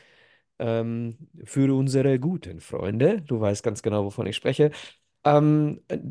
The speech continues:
vielen Dank, äh, für viele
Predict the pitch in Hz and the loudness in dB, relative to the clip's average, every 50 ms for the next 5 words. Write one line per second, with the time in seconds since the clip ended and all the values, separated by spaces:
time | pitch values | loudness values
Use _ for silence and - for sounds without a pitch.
0 | - - 139 - - 190 214 226 214 170 160 165 175 180 175 - - _ - - | -12 -12 -6 0 2 4 6 6 6 6 6 6 4 0 -2 -8 -18 _ 2 4
1 | 143 139 139 147 143 - - - 143 135 131 - - - - - 208 214 208 220 | 4 6 4 2 -2 -6 -2 0 0 0 0 -2 -6 -8 -4 -2 0 2 4 4
2 | 202 190 190 185 185 180 - | 4 4 4 2 0 -2 -4